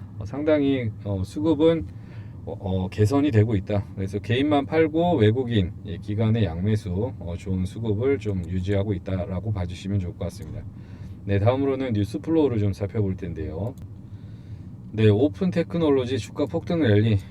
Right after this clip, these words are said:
어, 예전 뉴스입니다. 오월 달 뉴스인데 로열티 매출 본격화로 해서 중장기, 어, 성장이 기대가 된다라는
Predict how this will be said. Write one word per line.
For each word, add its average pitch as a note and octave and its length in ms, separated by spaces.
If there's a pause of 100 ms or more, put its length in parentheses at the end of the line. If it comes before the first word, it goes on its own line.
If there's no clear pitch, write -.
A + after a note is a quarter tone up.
어, F#2 240
예전 C3 260
뉴스입니다. G#2+ 420
오월 G2+ 240
달 A2+ 160
뉴스인데 F#2+ 600
로열티 A2 380
매출 G2 360
본격화로 G#2 600
해서 G#2 260
중장기, A2+ 840 (500)
어, F#2 240
성장이 C3+ 720
기대가 A#2+ 480
된다라는 G2 1200